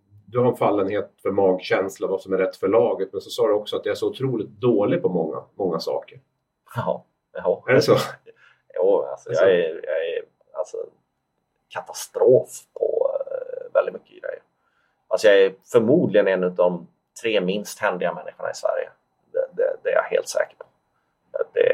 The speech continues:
Speaker 2: är hemskt, alltså. Eh, och egentligen allting som... Jag bor ju i hus, jag borde absolut inte bo i hus. Jag kan inte ta hand om det för fem öre.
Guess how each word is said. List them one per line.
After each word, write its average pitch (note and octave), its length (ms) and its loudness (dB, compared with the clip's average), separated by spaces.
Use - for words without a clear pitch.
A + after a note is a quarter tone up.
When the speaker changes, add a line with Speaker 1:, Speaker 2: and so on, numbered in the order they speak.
Speaker 2:
är G1+ 400 2
hemskt, - 500 -4
alltså. - 240 -2
Eh, - 340 -12
och G2+ 120 4
egentligen G2 340 2
allting G#2+ 560 0
som... G2 280 -6
Jag G#2 160 6
bor A2 240 8
ju F#2 80 4
i F2+ 40 6
hus, F2+ 280 -2
jag D#2+ 100 0
borde F2+ 220 2
absolut - 320 -6
inte F2+ 140 -12
bo F2 180 -6
i F2+ 40 -10
hus. - 420 -6
Jag - 240 0
kan - 200 -8
inte - 160 -14
ta - 100 -16
hand - 200 -8
om - 100 -14
det - 100 -8
för - 120 -20
fem - 220 -8
öre. - 240 -6